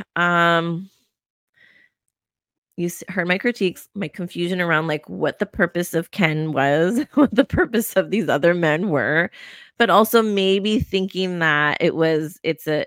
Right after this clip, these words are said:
it's a strategic way of portraying them because women are often portrayed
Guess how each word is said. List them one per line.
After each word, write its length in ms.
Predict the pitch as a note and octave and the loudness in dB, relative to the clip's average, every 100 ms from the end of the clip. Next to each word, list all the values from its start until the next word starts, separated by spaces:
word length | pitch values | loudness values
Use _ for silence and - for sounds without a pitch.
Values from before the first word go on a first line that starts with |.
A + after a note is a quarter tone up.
| D#3+ | -4
it's 160 | D#3 | -6
a 60 | D#3 | -10
strategic 680 | - - D#3+ - D#3+ D3 - | -10 -8 -8 -4 -2 -4 -4
way 480 | C#3 C#3+ D3+ D3+ D3+ | -2 2 2 2 0
of 160 | F#3+ - | -4 -2
portraying 440 | G3+ G3+ G3+ G3+ | -4 0 -2 -2
them 160 | G3+ G3 | -4 -4
because 320 | D#3 D#3 C#3+ | -4 -4 -4
women 240 | C#3+ D#3 | -8 -6
are 120 | E3 | -4
often 300 | D3+ F3 F#3 | -4 -6 -8
portrayed 440 | F#3+ F#3+ G#3 F#3+ | -6 -6 -4 -6